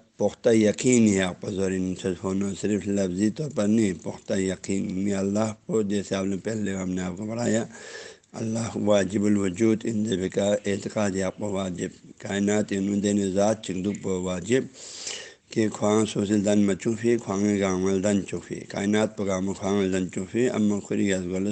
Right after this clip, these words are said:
سوزل دن چوفی ضرورت مت پی۔ اور جو یہ توضیح پو قرآن مختصر خدا خواہاں بیان بس کہ قل هو اللہ احد پی لم یلد ولم یولد ولم یکن لہ کفوا، نہ خدا سو لس کے سمت، نہ خدا لس اس کے سمت، اور کھن سخت و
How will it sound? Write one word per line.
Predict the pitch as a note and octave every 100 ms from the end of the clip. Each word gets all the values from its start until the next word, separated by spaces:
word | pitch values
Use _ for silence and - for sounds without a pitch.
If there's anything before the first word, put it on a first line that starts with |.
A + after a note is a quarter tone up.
| G#2+
سوزل | G2 F#2+ F#2
دن | F#2+ F2
چوفی | G#2+ - G#2+
ضرورت | A2+ A#2 G2
مت | F#2 -
پی۔ | - - - - - - - - _
اور | G#2 G2+
جو | G#2 G2+
یہ | F#2+ F#2+ F2+ -
توضیح | G2+ G2+ G2+
پو | A2+ G#2
قرآن | G2 F#2+ G2 F#2+
مختصر | F#2 - F#2+ F#2+ F2+
خدا | G2+ F#2+ F#2+
خواہاں | G2+ F#2+
بیان | F#2 F#2 G2
بس | A2+ B2 - - - - - -
کہ | G2+ F#2
قل | A2 G2
هو | F#2+
اللہ | F#2+ G2 G2
احد | G2+ G2+ -
پی | A#2+ G2+ G2
لم | G#2+ G#2
یلد | G#2+ G#2+ B2 B2
ولم | A2 G#2 G2+ F#2+
یولد | F#2+ F#2 F2+ F2+ _ -
ولم | G2+ G2+ G2
یکن | F#2 F2+ G2+ G2+
لہ | G2 F#2 -
کفوا، | G#2 G#2+ F#2+ F2 G#2 A2
نہ | G2+
خدا | G#2+ G2 G#2+ F2+
سو | - F#2+
لس | F2+ E2+ -
کے | G2 -
سمت، | G#2+ A2+
نہ | A2+ G#2+ F#2+
خدا | G2 G#2+ F#2+
لس | F2+ -
اس | G2+ -
کے | G2 -
سمت، | A2 B2+ C3 - - - - - _
اور | C3 G2+ -
کھن | A#2 G2+ F2+
سخت | G2 -
و | A2